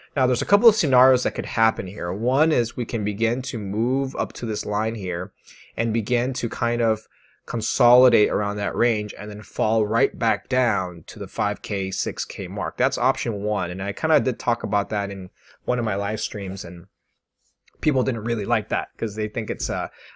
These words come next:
um, pretty much the bear here. And then there was the second part, which is going to be potentially we break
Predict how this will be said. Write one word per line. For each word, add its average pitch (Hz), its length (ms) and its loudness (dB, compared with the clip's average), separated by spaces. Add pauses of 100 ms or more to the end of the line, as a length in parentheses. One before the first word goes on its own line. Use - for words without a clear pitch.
(120)
um, 104 200 -4
pretty 127 240 0
much 110 280 -2 (140)
the 104 80 -8
bear 110 460 0
here. 82 360 -8 (520)
And 127 180 0
then 226 220 6
there 196 180 10
was 143 360 8
the - 100 -6
second 123 540 2
part, 95 360 0
which 110 200 -4
is 110 100 -6
going 120 260 -4
to 120 120 -6
be 107 260 -2
potentially 139 720 -2
we 113 160 0
break 110 560 0